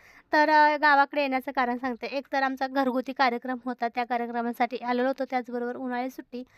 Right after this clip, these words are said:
अ, आमच्या गावाकडच्या सगळ्यांना, आपले नातेवाईक असतात, त्यांना भेटून आम्ही पुन्हा परत निघत आहोत. आमची उन्हाळ्याची सुट्टी चार दिवसांची होती, ती संपलेली आहे. शनिवारी, अ, आणि आलो होतो, मला वाटतं शनिवार, रविवार,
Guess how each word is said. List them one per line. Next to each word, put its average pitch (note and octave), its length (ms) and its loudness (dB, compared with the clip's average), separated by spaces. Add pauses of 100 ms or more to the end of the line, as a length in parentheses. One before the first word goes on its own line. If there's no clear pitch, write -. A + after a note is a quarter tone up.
(260)
अ, B3 40 -4
आमच्या B3 720 -4
गावाकडच्या B3 580 -4
सगळ्यांना, A#3 280 -4
आपले A#3 200 -8
नातेवाईक A#3 420 -8
असतात, A#3 160 -12
त्यांना A#3+ 220 -4
भेटून A#3+ 320 0 (360)
आम्ही A#3+ 220 -2
पुन्हा B3 240 -2
परत B3+ 240 -6 (400)
निघत C4 320 -4
आहोत. A3+ 180 -4
आमची B3+ 260 -6
उन्हाळ्याची C4+ 400 2
सुट्टी B3+ 260 -2
चार C4 280 2
दिवसांची C4 440 2
होती, B3+ 200 0
ती C4 160 -8
संपलेली A#3 440 -2
आहे. A3+ 300 -4
शनिवारी, C#4+ 440 0 (180)
अ, C4 40 -2
आणि C4 320 2
आलो C#4+ 260 2
होतो, C#4 160 0
मला A#3 140 -4
वाटतं A3+ 280 -8
शनिवार, C4 460 -2
रविवार, A#3+ 340 -2